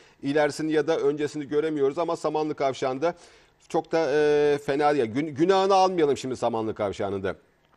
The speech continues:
Efendim yazın bize dediğimiz üzere Facebook'tan, e, mesajlarınızı bekliyoruz. Twitter'dan, Instagram'dan bekliyoruz. Fotoğraflarınızı bekliyoruz.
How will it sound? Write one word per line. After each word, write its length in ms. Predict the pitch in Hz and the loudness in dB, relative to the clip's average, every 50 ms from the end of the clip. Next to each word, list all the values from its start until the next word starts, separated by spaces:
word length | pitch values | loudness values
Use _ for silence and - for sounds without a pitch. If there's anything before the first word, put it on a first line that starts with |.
| _ _ _ _ _ _ - | _ _ _ _ _ _ -4
Efendim 300 | 117 117 147 156 147 147 | -2 0 0 0 2 2
yazın 260 | 156 151 147 156 143 | 0 0 0 -2 -4
bize 200 | 131 127 131 123 | 0 0 0 0
dediğimiz 260 | 131 135 139 139 127 | 0 -4 -4 -4 -4
üzere 200 | 120 131 127 131 | -6 -4 -6 -4
Facebook'tan, 640 | - 131 139 135 - - 139 - - 147 135 127 | -2 -2 -4 -4 -6 -12 -12 -8 -2 -2 -2 -2
e, 240 | 117 120 120 123 123 | -2 -4 -4 -4 -4
mesajlarınızı 580 | 123 123 120 - 135 127 123 127 127 123 120 113 | -4 -4 -4 -2 -2 -2 -2 -2 -2 -4 -2 -4
bekliyoruz. 480 | 127 123 - 127 127 135 139 - - _ _ - - _ _ - | -4 -4 -4 -4 -4 -4 -4 -8 -12 _ _ -20 -20 _ _ -8
Twitter'dan, 520 | - 143 147 139 - 143 135 131 143 143 131 | -6 -4 -4 -4 -4 -4 -2 0 0 -2 -2
Instagram'dan 840 | 113 139 139 - - 135 135 127 147 143 143 135 147 147 143 139 | -4 -6 -6 -2 -2 -2 -2 0 -2 -2 -2 -2 -4 -4 -4 -4
bekliyoruz. 440 | 135 135 - 131 135 139 143 135 - | -6 -8 -8 -8 -8 -8 -8 -8 -8
Fotoğraflarınızı 640 | - 123 - 135 135 127 - 131 131 135 131 139 131 | -8 -6 -4 -2 -4 -4 -2 -4 -4 -4 -4 -4 -4
bekliyoruz. 560 | 151 139 - - 139 135 139 147 - - - | -4 -4 -4 -4 -4 -4 -4 -4 -6 -10 -20